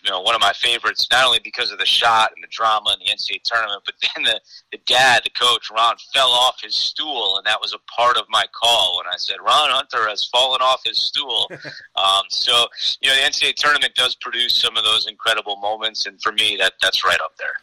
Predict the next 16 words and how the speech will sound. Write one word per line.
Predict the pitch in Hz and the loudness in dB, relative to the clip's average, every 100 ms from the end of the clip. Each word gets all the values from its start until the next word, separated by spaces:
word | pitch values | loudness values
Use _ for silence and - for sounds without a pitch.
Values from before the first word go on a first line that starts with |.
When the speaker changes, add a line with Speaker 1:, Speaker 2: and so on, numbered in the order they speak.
| _ | _
Speaker 2:
Of | _ _ | _ _
course, | - 180 175 | -2 -2 0
uh, | 170 156 151 | 2 2 2
the | 147 | 0
regionals | 160 208 190 156 | -2 -2 -2 -4
will | 151 | -4
be | 147 | -4
here | 143 151 151 | -2 0 0
in | |
Albany, | 147 147 139 143 139 135 | 2 0 0 -4 -2 0
uh, | 135 | 0
in | 139 127 | -2 -4
March. | 123 160 190 - 151 | 0 0 0 -4 -2
Uh, | 139 139 135 131 | 0 2 2 0
have | 123 123 | -2 -2
they | 139 | -4